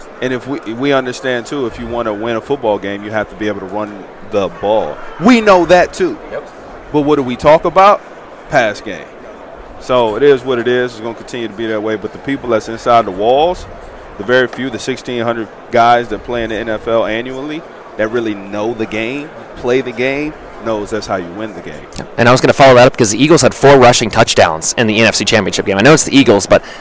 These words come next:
Speaker 3: pretty impressed by that. Do you think that really carries over to the Super Bowl this weekend?
Speaker 1: <sighs> It got a shot to. Um, they put a spanking on them forty-niners big time. Uh, obviously, you know,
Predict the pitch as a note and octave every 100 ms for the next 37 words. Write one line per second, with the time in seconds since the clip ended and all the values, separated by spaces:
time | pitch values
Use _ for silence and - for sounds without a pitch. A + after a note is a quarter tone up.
0 | - E3+ E3 C#3+ C3+ C3 A#2 A#2+ - A#2+
1 | C3 C#3 A#2+ A#2+ A2+ - C3 A2+ A2+ A#2
2 | A2 A#2+ B2+ B2 A#2+ A#2+ C#3 C3 C3 -
3 | - - - - - - - - - F3
4 | F3 D3+ C#3 F#3 F#3+ F#3 - F#3+ G3 -
5 | - - B2+ B2+ A#2+ C#3 D#3 E3+ C3 -
6 | E3 D#3 D3 C3 C3 A#2+ A#2 - - C#3+
7 | A#2+ B2 C3 A2+ G2+ - - - B2+ -
8 | A2+ G#2+ G2+ F#2 - - A2 G#2+ G2+ -
9 | A#2+ C3 A2+ G#2 - G2+ G2 F2 - -
10 | - - - A2 F#2+ E2